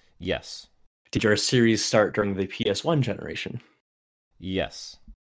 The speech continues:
Speaker 2: Are you from a sequel?
Speaker 1: Um, like, did I originate from a sequel?
Speaker 2: Yeah, did you originate from a sequel? Sorry.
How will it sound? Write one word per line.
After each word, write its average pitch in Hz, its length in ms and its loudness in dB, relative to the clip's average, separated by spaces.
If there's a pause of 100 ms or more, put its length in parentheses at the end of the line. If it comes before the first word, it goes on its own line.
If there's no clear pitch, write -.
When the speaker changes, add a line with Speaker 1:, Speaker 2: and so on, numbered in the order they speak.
(320)
Speaker 2:
Are 110 140 6
you 117 480 4
from 127 180 4
a 120 60 4
sequel? - 380 -2 (1500)
Speaker 1:
Um, 120 720 0
like, 120 220 2
did 110 120 0
I 104 120 4
originate 101 420 0
from 147 120 -6
a 135 40 -4
sequel? 196 420 -8 (540)
Speaker 2:
Yeah, 123 160 4
did 101 200 -4
you 104 120 0
originate 101 300 -2
from 76 100 -14
a - 40 -12
sequel? - 220 -12
Sorry. - 360 -8